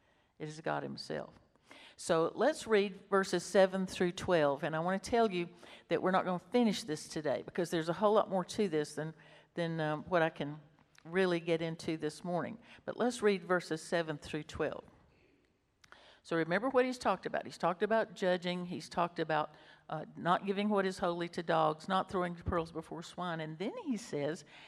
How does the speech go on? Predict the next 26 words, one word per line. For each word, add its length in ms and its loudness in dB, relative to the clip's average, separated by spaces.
"Ask, 640 0
and 100 2
it 100 -2
shall 300 0
be 140 -4
given 340 -2
to 140 -6
you. 260 -8
Seek, 480 0
and 160 4
you 120 2
shall 320 0
find. 600 -2
Knock, 760 2
and 120 0
it 140 -2
shall 300 0
be 180 -2
opened 400 0
to 120 -10
you. 240 -12
For 200 6
everyone 600 4
who 240 0
asks 800 0
receives, 800 -4